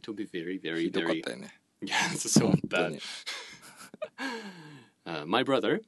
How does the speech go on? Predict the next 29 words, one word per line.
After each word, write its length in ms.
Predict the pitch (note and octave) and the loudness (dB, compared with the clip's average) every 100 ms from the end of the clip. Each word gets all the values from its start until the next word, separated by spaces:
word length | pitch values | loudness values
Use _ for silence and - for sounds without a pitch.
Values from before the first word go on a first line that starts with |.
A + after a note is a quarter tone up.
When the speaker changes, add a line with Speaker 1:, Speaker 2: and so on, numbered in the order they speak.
| _ | _
Speaker 2:
う 60 | F#2 | -4
ん。 140 | E2 | -4
Speaker 1:
he 360 | D#2+ - G2+ G2 | -6 -4 -2 -2
usually 400 | G2 G2 F#2 F2 | -2 -4 -4 -6
comes 260 | G2+ F#2 | -4 -6
to 100 | - | -6
Japan 320 | E2+ F2+ F#2 E2+ | -8 -4 -2 -2
to, 260 | E2+ D#2 - _ _ - - - - - - - - - | -4 -6 -10 _ _ -20 -18 -18 -20 -20 -20 -18 -20 -8
you 140 | F2+ | -8
know, 160 | D3 - _ | -8 -12 _
to 160 | - - | -12 -6
live 240 | F2+ - | -4 -4
with 120 | D#2+ | -4
me 180 | E2 D#2 - _ | -6 -10 -12 _
for 300 | - - D#2+ D#2+ | -18 -8 -6 -4
one 200 | F2 E2+ | -4 -4
or 80 | |
two 160 | D#2+ G#2+ | -6 -4
weeks 280 | F#2 E2 - | -4 -6 -6
every 220 | G2+ F#2+ | -4 0
year. 240 | F#2 A#2 G#3+ - | 4 4 2 -2
Speaker 2:
う 40 | B2 | 0
ん。 380 | B2 G2+ E2+ - | 2 2 0 -6
Speaker 1:
And 240 | G2 F#2 F2 - | -4 -4 -4 2
usually 500 | E3 D#3+ B2+ G#2+ - _ _ _ _ _ | 4 4 4 2 2 _ _ _ _ _
he 200 | - A2+ | -4 -2
comes 320 | A2+ A2 G2+ | 0 0 0
in 300 | F#2+ F2 E2 | -2 -2 -4
July. 320 | D#2 A#2+ C3+ | 2 2 2